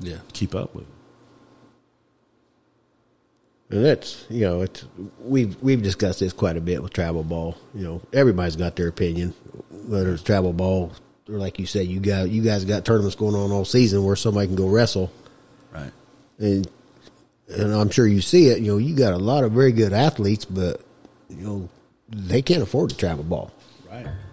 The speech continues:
Speaker 3: So, you know.
Speaker 2: One way or another, they, they can't.
Speaker 3: Right.
Speaker 2: Versus if, if a parent can't afford it, or if they have to work to help the parent.
Speaker 3: Mm-hmm.
Speaker 2: Um, yeah, it's a, it's a different time now.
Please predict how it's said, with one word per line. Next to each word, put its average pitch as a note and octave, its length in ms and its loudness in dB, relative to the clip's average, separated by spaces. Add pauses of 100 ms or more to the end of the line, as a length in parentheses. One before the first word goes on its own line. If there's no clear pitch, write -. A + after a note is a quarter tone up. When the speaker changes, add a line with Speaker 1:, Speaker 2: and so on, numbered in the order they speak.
(280)
Speaker 3:
So, F#2 460 -2 (400)
you G#2 80 -14
know. E2+ 140 -12 (260)
Speaker 2:
One B2 180 0
way A#2 100 4
or A#2 60 6
another, A#2 360 2
they, G2 140 2
they F#2 300 -10
can't. C3+ 340 -2 (140)
Speaker 3:
Right. - 200 -4
Speaker 2:
Versus G#2+ 400 2
if, F#2+ 340 -2
if F#2 140 -4
a F2 80 -2
parent A#2+ 420 0
can't A#2 180 0
afford A#2 400 2
it, B2 120 -2
or G#2 120 2
if - 140 -4
they G2 120 -4
have G2 340 -6
to G2 80 -6
work A2 340 -4
to - 120 -10
help G#2+ 300 -4
the A#2+ 80 0
parent. A#2 500 0
Speaker 3:
Mm-hmm. A2 880 2
Speaker 2:
Um, D2 400 -8 (1080)
yeah, G2+ 300 -4 (160)
it's - 260 -6
a, D2 280 -6 (300)
it's A#2+ 160 0
a E3 40 4
different D3+ 400 0
time F2 380 -4
now. E2 240 -6